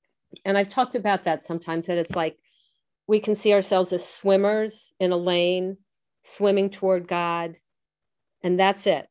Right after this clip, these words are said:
That's the role, whatever task he assigns me. Other people's business, not my role.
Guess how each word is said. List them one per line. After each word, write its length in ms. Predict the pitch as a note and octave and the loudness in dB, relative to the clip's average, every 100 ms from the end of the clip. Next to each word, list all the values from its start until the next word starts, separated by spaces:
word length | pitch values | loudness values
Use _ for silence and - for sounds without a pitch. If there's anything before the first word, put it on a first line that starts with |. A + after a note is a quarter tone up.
| - | 0
That's 260 | F3 F3 | 0 0
the 120 | - F#3+ | -4 0
role, 340 | F#3+ D3 D3+ | 4 2 0
whatever 340 | E3 E3+ F3 | 0 0 -2
task 420 | F#3+ G#3+ F#3+ F#3+ - | -4 -2 -2 -2 -4
he 120 | G3+ | -2
assigns 580 | F3+ - F3 E3+ E3 - | -2 -2 -2 -2 -4 -8
me. 280 | C#3+ D2 - _ _ _ _ _ | -10 -10 -18 _ _ _ _ _
Other 300 | G3 F#3+ G3 | 2 4 0
people's 400 | F#3 G3+ F3 E3+ | 0 -4 -4 -4
business, 800 | E3+ G#3 G#3+ G#3 G#3 G#3 G3 - _ _ - | 0 4 4 2 0 0 -2 -16 _ _ -4
not 240 | F#3 E3+ | -2 0
my 100 | F#3 | 0
role. 480 | F3 D#3 C3+ C#3+ | 2 0 0 -6